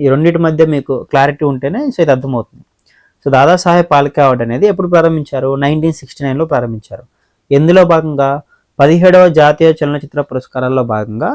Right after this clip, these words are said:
so, ఇది ఒక లైఫ్ టైమ్ అచీవ్‌మెంట్ అవార్డు. So, ఒక-, ఒకరికి మాత్రమే ఇస్తారు. అసలు ఎవరు ఈ దాదాసాహెబ్ పాల్కే అనేది మనం so, నెక్స్ట్ ఏదైతే జాతీయ చలనచిత్ర పురస్కారాలు అయిపోయిన తర్వాత so, దాని కంటిన్యూషన్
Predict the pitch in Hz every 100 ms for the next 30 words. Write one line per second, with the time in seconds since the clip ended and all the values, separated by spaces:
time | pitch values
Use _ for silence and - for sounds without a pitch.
0 | 294 _ _ _ 160 156 147 135 156 190
1 | 175 147 - 147 135 117 113 143 226 214
2 | 147 135 156 127 151 156 165 143 123 123
3 | 170 - - - - _ _ _ - 123
4 | 143 175 185 165 156 165 165 160 156 139
5 | 135 123 156 _ _ - - - 156 165
6 | 165 165 277 - _ _ _ _ 165 160
7 | - 180 - _ _ 143 147 165 165 143
8 | 135 143 170 170 170 156 151 156 151 135
9 | - 147 139 127 127 139 131 110 107 110
10 | 214 302 _ _ - 147 151 147 151 190
11 | 202 175 262